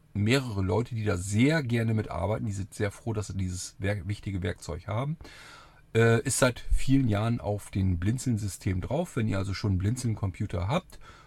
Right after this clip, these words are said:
und wusstet das noch gar nicht, kann mir gut vorstellen, dass es Leute gibt, die das gar nicht alles durchgucken, was da so drauf ist. Dann wisst ihr jetzt,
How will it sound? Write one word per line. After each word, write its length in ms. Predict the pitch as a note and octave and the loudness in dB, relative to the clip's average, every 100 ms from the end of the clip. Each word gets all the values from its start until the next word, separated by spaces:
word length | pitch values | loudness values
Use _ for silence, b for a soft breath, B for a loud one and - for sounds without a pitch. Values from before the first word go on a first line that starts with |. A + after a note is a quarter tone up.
| B - | B -4
und 280 | G#2 - - | -4 -4 -6
wusstet 340 | A2+ D3 - F#3 | 0 0 0 -2
das 140 | E3+ | -2
noch 200 | F3 - | -2 -2
gar 180 | D#3+ D3+ | -2 0
nicht, 280 | D#3 - - | 0 -4 -2
kann 140 | G2+ | 0
mir 120 | G2 | 0
gut 160 | F2+ G2 | 0 -4
vorstellen, 360 | - G2 - F#2+ | -4 -4 -2 -2
dass 140 | F2 | -2
es 180 | F2+ F2+ | -4 -2
Leute 300 | F#2 G2 G2+ | 0 0 -2
gibt, 200 | F#2+ - | -4 -4
die 60 | |
das 200 | F#2+ F2+ | -6 -4
gar 120 | F#2+ F#2 | -2 -2
nicht 180 | F2 | -2
alles 260 | - F2+ - | -4 -6 0
durchgucken, 540 | A#2 C3+ - B2+ A2+ | 0 0 -2 -6 -4
was 140 | G#2+ - | -4 -2
da 80 | G#2 | -4
so 140 | G2+ | -4
drauf 360 | - G2 G2+ F#2+ | -4 -4 -4 -4
ist. 280 | G2 - B B B - | -6 -6 B B B -2
Dann 160 | G2 | 0
wisst 180 | A2 - | 0 -2
ihr 80 | G2 | 0
jetzt, 380 | G#2 - - | 0 -2 -10